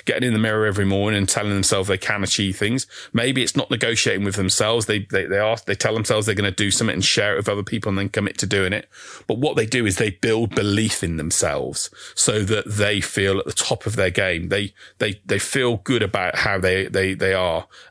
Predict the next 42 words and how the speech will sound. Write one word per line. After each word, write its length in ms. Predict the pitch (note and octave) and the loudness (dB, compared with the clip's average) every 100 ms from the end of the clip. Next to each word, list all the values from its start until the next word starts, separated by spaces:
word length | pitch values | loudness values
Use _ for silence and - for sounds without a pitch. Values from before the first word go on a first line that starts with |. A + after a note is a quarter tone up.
| _ | _
And 400 | F#2 F#2+ F#2+ - | -2 0 0 -2
if 240 | A2+ G#2 - | -2 -4 0
you 140 | G#2+ | 0
feel 220 | - G#2+ | 0 0
good 200 | F#2+ D#3+ | 0 0
about 280 | D#3+ D3+ - | 0 0 0
how 120 | - | 0
you 260 | B2 G#2 G2+ | 2 2 2
are, 100 | F#2 - | 2 0
it's 140 | - | 0
not 140 | G#3 | 0
a 40 | F#3+ | 0
guarantee 460 | F3 D#3 C#3+ D3 | 0 0 0 0
of 80 | C3 | 0
success. 480 | - - C#3 D3+ - | -2 0 0 2 0
And, 140 | B2 | 0
and 120 | A#2+ A2 | 0 2
you 120 | A2 | 2
have 200 | C3 - | -2 -4
to 60 | B2 | -6
be 60 | |
careful 380 | A2+ C3 B2 A#2 | -2 -2 0 -2
that 80 | - | 0
doesn't 180 | G#2 G#2 | 0 0
become 260 | G#2+ G2 | 0 0
an 80 | G2 | 2
arrogance. 640 | G#2+ A2+ B2+ G3+ A3+ - - - - | 0 0 0 0 0 -4 -4 -10 -4
Some 260 | - D3 D#3 | 0 0 2
salespeople 520 | D3+ C3+ - C3 G#2+ | 2 0 0 -2 -4
are 80 | - A2+ | -2 -2
arrogant, 460 | A#2 C#3 G3 - - - - | 0 0 -2 -4 -8 -20 -8
and 160 | - G#2 A#2+ | -6 -4 -2
arrogance 560 | A#2+ B2+ C3+ C3 - | 0 0 0 0 2
is 140 | G#2 G#2 | 2 2
not 340 | A#2 C3+ - | 2 2 0
a 60 | B2+ | 0
trait 320 | - A2+ - | 0 0 0
that 120 | F2+ | -2
people 240 | A2 G#2 | -2 0
love 200 | F#2+ G2 | 0 0
to 80 | - | 0
see. 340 | - B2+ B2 | 0 0 -2